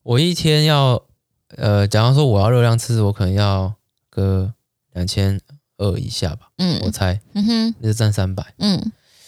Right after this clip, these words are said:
Speaker 1: 啊。
Speaker 2: 益美小泡芙算是比较肥的零食啦，因为它脂肪含量蛮高的。
Speaker 1: 它那个皮感觉很肥欸，那泡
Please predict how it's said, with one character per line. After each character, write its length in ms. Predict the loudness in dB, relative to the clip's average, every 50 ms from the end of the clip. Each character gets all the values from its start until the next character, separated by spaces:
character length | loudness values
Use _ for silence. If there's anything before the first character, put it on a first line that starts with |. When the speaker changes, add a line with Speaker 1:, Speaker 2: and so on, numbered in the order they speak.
| -20 -20 -20 -18 -16 -14 -12 -12 -10 -10 -10 -10 -10 -12 -12 -12 -12 -12 -12 -14 -16 -18 -20 -20 _ _ _ _ _
Speaker 1:
啊。 160 | -6 -4 -2
Speaker 2:
益 80 | 0 0
美 100 | 0 0
小 160 | 0 0 0
泡 140 | 0 0 0
芙 100 | 0 0
算 180 | 0 0 0 0
是 60 | 0
比 60 | 0
较 120 | -2 -2
肥 300 | -2 -4 -4 -2 -2 -2
的 140 | -2 -2 -2
零 200 | -2 -2 -2 -2
食 220 | -2 -2 -2 -2 -2
啦， 200 | -2 -2 -2 -2
因 60 | -2
为 60 | -2
它 120 | -2 -2 -2
脂 200 | -4 -4 -4 -4
肪 220 | -4 -4 -4 -2
含 160 | -4 -4 -2
量 140 | -2 -2 -2
蛮 80 | -2 0
高 100 | 0 0
的。 80 | 0
Speaker 1:
它 60 | 0 0
那 240 | 2 2 2 2
个 60 | 2 2
皮 160 | 2 2 2
感 180 | 2 2 2 4
觉 40 | 4
很 200 | 2 2 0 -2
肥 400 | -4 -4 -4 -2 0 0 0 0
欸， 120 | -2 -4 -8 -16 _ _ _ _ _ _ _ _ _ _
那 100 | -6 -4
泡 200 | -2 0 2 2